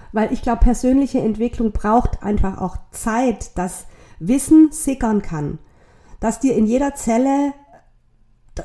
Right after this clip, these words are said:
dass du das spüren kannst, was du möchtest, dass du dich erfühlen kannst. Und ich weiß, du möchtest schnell dein Ziel erreichen, aber nimm dir einmal die Ruhe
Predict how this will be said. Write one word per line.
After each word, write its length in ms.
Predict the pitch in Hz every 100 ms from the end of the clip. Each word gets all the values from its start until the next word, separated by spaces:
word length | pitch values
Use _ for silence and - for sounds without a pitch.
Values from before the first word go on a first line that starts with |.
| -
dass 140 | 233
du 120 | -
das 160 | 214 220
spüren 440 | - - 285 285
kannst, 400 | 285 226 226 -
was 200 | 208 214
du 100 | 247
möchtest, 500 | 226 208 220 - 196
dass 140 | 196 196
du 120 | 226
dich 360 | - 254 - 202
erfühlen 720 | 202 - - 285 302 226 190
kannst. 560 | - 165 147 - - - - - - - _ - - - - -
Und 320 | 233 240 233 - - _ _ _ _ _ - _ -
ich 140 | 233
weiß, 300 | 214 226 247
du 80 | -
möchtest 380 | 220 214 220 -
schnell 260 | 214 214 285
dein 180 | 302
Ziel 240 | 294 285 277
erreichen, 520 | 247 233 240 254 269
aber 140 | 226
nimm 260 | 214 254 294
dir 220 | 285 -
einmal 480 | 190 220 240 208 220
die 100 | 233
Ruhe 440 | 208 202 214 247